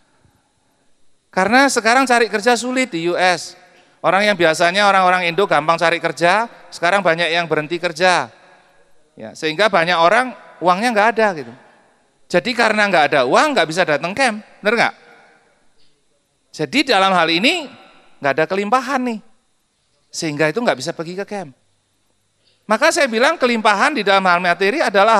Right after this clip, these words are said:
hal yang penting. Dalam bahasa Jawa itu ada kan yang namanya,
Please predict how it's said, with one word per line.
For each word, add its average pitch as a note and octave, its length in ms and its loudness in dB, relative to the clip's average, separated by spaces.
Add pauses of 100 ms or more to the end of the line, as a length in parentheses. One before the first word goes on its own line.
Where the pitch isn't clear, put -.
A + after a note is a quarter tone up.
hal A3+ 80 4
yang E4 160 2 (640)
penting. D#4 560 -8 (1500)
Dalam E3 240 -2
bahasa E3+ 240 0
Jawa G3+ 320 4
itu F#3+ 80 -4
ada F#3 240 2
kan F#3 160 -2
yang F3+ 160 -4
namanya, D3 560 -2